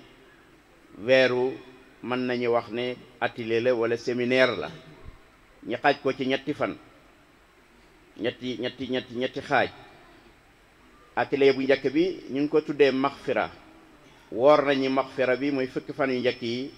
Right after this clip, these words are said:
Yal nañu am Maghfira min Rabbil Alamin. Yal nañu ko Yàlla defal, yaa Rabbi. Ñu demaat ci deuxième atelier bi, ñu tuddee ko fukki yoo xam ne, ah, rahma la. Jaami Yàlla yi sell te nangu woon a woor it,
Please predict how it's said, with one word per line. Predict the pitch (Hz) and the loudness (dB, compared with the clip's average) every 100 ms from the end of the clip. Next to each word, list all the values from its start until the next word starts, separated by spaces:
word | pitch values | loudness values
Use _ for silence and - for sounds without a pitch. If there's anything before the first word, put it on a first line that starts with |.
| - 101 | -12 -4
Yal | 120 | -2
nañu | 131 127 - | -2 -4 -4
am | 120 120 | -6 -4
Maghfira | 117 - 123 113 110 117 - - | -4 -4 -4 0 0 -2 -8 -14
min | 107 110 110 - - - - | -10 -8 -8 -12 -16 -14 -6
Rabbil | 107 87 101 | -6 -4 -4
Alamin. | 92 90 92 90 80 78 | -2 -2 -4 -6 -8 -6
Yal | 123 | -4
nañu | 131 113 | -4 -2
ko | 113 | -2
Yàlla | 98 101 | -2 -4
defal, | 95 92 | -6 -6
yaa | 85 | -6
Rabbi. | 73 - - - - - - - - - - - - | -8 -14 -20 -20 -20 -20 -20 -20 -20 -20 -20 -20 -4
Ñu | 135 | 6
demaat | 180 185 190 190 | 8 10 8 4
ci | |
deuxième | 175 185 175 165 | 6 8 8 6
atelier | 160 165 147 | 4 4 4
bi, | 147 180 196 156 | 6 2 -2 -4
ñu | 147 | -2
tuddee | 170 156 165 | 0 4 4
ko | 160 165 208 - - - - - - - - - | 6 6 6 0 -12 -20 -20 -20 -20 -20 -20 -10
fukki | 180 - 170 | -8 0 6
yoo | 160 156 | 8 6
xam | 160 139 131 | 4 2 2
ne, | 135 147 160 - - | 0 -2 -4 -10 0
ah, | 127 135 | 4 6
rahma | 151 170 - 143 107 | 6 4 2 2 2
la. | 85 - - - - - - - - - - - _ - - - - - 98 | 2 -4 -18 -20 -20 -20 -20 -20 -20 -20 -20 -20 _ -20 -20 -20 -20 -6 2
Jaami | 135 135 | 4 6
Yàlla | 127 123 135 | 6 6 4
yi | 160 | 2
sell | - 151 147 156 | 4 4 4 2
te | |
nangu | 160 160 156 | 2 4 8
woon | 139 131 | 8 8
a | |
woor | 123 120 117 | 6 6 6
it, | 127 | 2